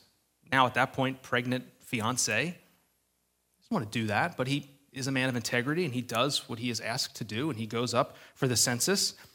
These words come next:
After Jesus is born, he circumcises him on the eighth day as he's supposed to. After the forty days of purification that's required for Mary, uh, again, by the law, he adheres to this. Then they go up to the temple to dedicate him, which was part of the law.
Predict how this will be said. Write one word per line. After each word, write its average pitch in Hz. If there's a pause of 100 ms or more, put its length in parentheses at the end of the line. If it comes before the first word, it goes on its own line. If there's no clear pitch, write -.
(120)
After 143
Jesus 143
is 123
born, 131
he 131
circumcises 135
him 143
on 135
the 127
eighth 120
day 120
as 135
he's 123
supposed 113
to. 175 (300)
After 127
the 127
forty 160
days 139
of 123
purification 143
that's 127
required 131 (240)
for 135
Mary, 120 (220)
uh, 110 (1120)
again, 131
by 120
the 123
law, 110
he 135
adheres 131
to 139
this. 120
Then 127
they 123
go 123
up 135
to 147
the 123
temple 139
to -
dedicate 143
him, 185
which 123
was 110
part 123
of 117
the 117
law. 104